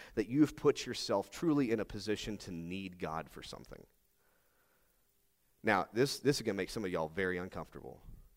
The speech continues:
This makes me uncomfortable. When I put myself in a position in life to where I actually need God to come through, 'cause guess what? I can't control the outcome at that point. Who likes that?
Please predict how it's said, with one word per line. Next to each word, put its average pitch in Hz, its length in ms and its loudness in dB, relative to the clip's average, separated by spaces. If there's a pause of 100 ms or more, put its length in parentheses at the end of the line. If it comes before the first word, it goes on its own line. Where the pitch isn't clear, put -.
(320)
This 180 160 4
makes 160 180 6
me 139 160 6
uncomfortable. 80 800 0 (1040)
When 139 140 8
I 160 100 12
put 190 220 12
myself 156 400 10
in 127 80 6
a - 20 6
position 127 460 4
in 113 80 6
life 104 220 6
to 117 80 -4
where 117 120 8
I 143 80 10
actually 139 200 2
need 123 300 4
God 120 220 10
to - 60 0
come 131 240 0
through, 151 340 6
'cause 139 160 -2
guess - 260 4
what? 196 200 6
I 165 100 0
can't - 240 -4
control 151 300 2
the 120 160 2
outcome 104 320 -6
at 71 100 -10
that 71 220 -8
point. - 400 -10 (520)
Who 214 140 6
likes 190 360 6
that? 135 580 -4